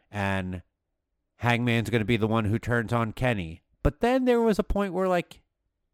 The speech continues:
you know what? Maybe Kenny will be the one who turns on Hangman. And to me,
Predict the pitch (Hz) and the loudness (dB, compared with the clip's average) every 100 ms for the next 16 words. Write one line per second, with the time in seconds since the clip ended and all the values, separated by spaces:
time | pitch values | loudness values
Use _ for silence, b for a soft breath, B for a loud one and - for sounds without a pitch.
0 | _ _ _ _ - 127 190 220 120 127 | _ _ _ _ -8 0 2 2 4 6
1 | 147 175 - 139 151 165 156 156 147 143 | 6 4 0 0 2 2 2 2 4 4
2 | 143 123 151 143 156 143 151 147 110 160 | 4 2 -2 2 0 2 0 0 -2 -2
3 | 165 104 92 92 b b b b - 120 | 0 0 -2 -8 b b b b 0 2
4 | 120 110 - _ _ - 120 98 156 240 | 2 -2 -6 _ _ 0 2 4 4 4
5 | 110 92 | 4 0